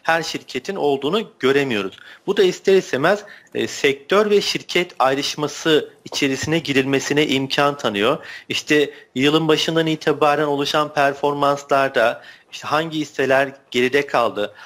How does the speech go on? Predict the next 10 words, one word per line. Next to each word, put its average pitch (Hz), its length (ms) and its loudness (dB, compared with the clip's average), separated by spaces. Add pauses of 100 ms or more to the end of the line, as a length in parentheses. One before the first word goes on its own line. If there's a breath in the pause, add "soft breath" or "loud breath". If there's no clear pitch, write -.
hangi 165 380 -2
hisseler 151 440 0
çok - 200 -4 (100)
iyimser 147 680 -2
projeksiyonlar, 139 1040 0 (280 loud breath)
e, 110 80 -4
oluşturdu. 120 720 0
Aracı 127 380 0
kurumlar 147 720 0
bu, 147 300 0